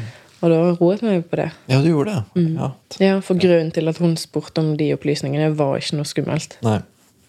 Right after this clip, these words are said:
Speaker 1: Så da klarte jeg å roe meg på det.
Speaker 2: Mm. Ja, for jeg tenker, vi, vi, liksom litt tilbake igjen til når du sitter alene en kveld, og
Speaker 1: Mm.
Speaker 2: du lurer på om telefonen kommer til å ringe med dårlige nyheter, liksom.
Speaker 1: Mm.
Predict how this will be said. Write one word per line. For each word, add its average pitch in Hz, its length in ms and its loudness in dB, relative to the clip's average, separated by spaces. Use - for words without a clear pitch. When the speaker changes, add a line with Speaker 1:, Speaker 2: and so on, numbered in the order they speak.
Speaker 1:
Så - 160 -4
da 185 180 2
klarte 160 380 -6
jeg 156 80 0
å 151 160 -2
roe 143 120 0
meg 156 220 -4
på - 100 -8
det. 170 80 -6
Speaker 2:
Mm. 117 460 -4
Ja, 131 80 2
for 160 100 4
jeg 180 40 -2
tenker, 151 180 0
vi, 139 200 0
vi, 135 480 -2
liksom 131 240 0
litt 131 120 0
tilbake 113 320 2
igjen 107 240 0
til 113 160 0
når 107 260 2
du 107 200 2
sitter - 400 -4
alene 104 340 2
en 107 100 -4
kveld, 107 340 0
og 101 240 2
Speaker 1:
Mm. 180 240 2
Speaker 2:
du 110 80 -2
lurer 107 300 0
på - 180 -4
om 98 300 -2
telefonen 104 400 -2
kommer 104 200 -2
til 107 100 2
å - 20 -2
ringe 98 240 0
med 98 140 -2
dårlige 98 280 2
nyheter, 98 380 -2
liksom. 117 260 0
Speaker 1:
Mm. 180 260 2